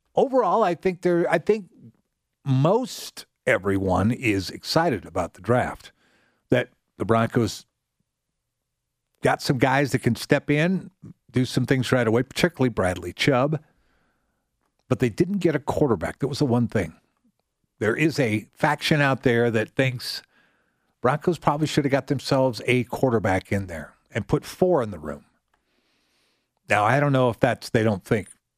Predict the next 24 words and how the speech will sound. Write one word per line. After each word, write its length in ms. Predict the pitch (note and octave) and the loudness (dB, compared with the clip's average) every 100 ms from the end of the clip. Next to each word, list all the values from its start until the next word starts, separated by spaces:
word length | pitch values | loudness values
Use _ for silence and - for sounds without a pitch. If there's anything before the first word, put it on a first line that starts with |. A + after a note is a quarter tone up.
| - | -4
Paxton 400 | A#2+ G#2+ - G#2 | -2 -2 -2 -4
Lynch 260 | G2 F#2+ G2+ | -2 -6 -6
is 80 | |
gonna 220 | - A2 F2+ | -4 -2 -4
be 200 | - A2 | -2 -2
able 160 | F2 | -2
to 80 | F2 | -8
deal 280 | F2+ B2+ D#3 | -2 0 2
with 200 | E3 - | 0 0
it, 100 | G3+ - _ _ _ _ _ _ _ _ _ _ | -2 -4 _ _ _ _ _ _ _ _ _ _
or 100 | A2+ | 0
they 140 | G#2+ G2 | 0 0
forget 440 | - F#2 F2+ B2 | -4 -8 -2 0
about 280 | A#2+ G#2+ G2+ | 2 -2 -2
Chad 380 | - A2 E2 - | -2 -2 -2 -6
Kelly, 480 | - D#3+ D#3+ E3+ D3 _ _ _ _ _ _ _ _ _ _ _ - | 0 2 2 -2 -6 _ _ _ _ _ _ _ _ _ _ _ -2
or 100 | B2+ | 0
they 140 | G#2 | 0
think 200 | - G#2 | -2 -2
they 120 | A2+ | 0
need 180 | G#2+ A2 | 0 0
somebody 300 | - G#2 F#2+ | 0 0 -2
to 120 | F2+ | -4
challenge 840 | - - - B2+ C#3+ D3 C#3 - | -4 -2 0 2 2 0 -2 -8